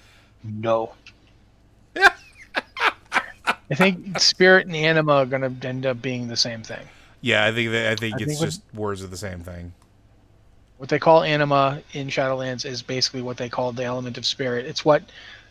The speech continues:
Speaker 1: it's what Azeroth was drawing into herself to, to achieve full power, um, to, to grow to maturity. It's what Draenor didn't have a Titan absorbing,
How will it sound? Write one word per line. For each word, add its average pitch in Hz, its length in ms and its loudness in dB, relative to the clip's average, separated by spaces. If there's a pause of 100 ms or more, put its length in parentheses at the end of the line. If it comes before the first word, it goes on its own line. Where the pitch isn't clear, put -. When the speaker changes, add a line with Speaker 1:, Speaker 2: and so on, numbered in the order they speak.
(120)
Speaker 1:
it's 160 160 0
what 175 220 6
Azeroth 156 500 6
was 131 140 -8
drawing 139 320 2
into 135 220 -4
herself 131 760 0
to, 127 300 -6 (200)
to 131 160 -4
achieve 127 500 -2
full 120 440 -4 (180)
power, - 480 -2 (580)
um, 104 320 -10
to, 135 140 -8
to 127 360 -8 (720)
grow 139 340 6
to 135 160 -8
maturity. 127 640 -10 (340)
It's - 180 -6
what 156 280 6
Draenor 139 640 4
didn't 143 260 -2
have 135 260 2
a 139 60 -8
Titan 139 380 -2
absorbing, 165 580 0